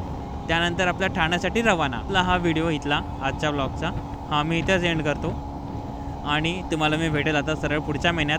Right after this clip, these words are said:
आपल्या गावी जाताना, तेव्हा आपण थोड्याशा गप्पा मारू दापोलीला परत आणि तेव्हा दी आणि मी थोडा दापोली फिरायला जाणार आहे,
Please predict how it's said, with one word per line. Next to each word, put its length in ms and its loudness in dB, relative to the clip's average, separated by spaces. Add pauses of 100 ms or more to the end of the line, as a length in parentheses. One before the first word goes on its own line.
आपल्या 280 0
गावी 280 2
जाताना, 400 0 (600)
तेव्हा 220 2
आपण 220 0
थोड्याशा 360 0
गप्पा 180 -2
मारू 360 -2
दापोलीला 480 2
परत 280 0 (160)
आणि 340 -2 (100)
तेव्हा 340 0
दी 300 0
आणि 220 2
मी 160 0
थोडा 220 0
दापोली 380 0
फिरायला 280 2
जाणार 260 0
आहे, 100 0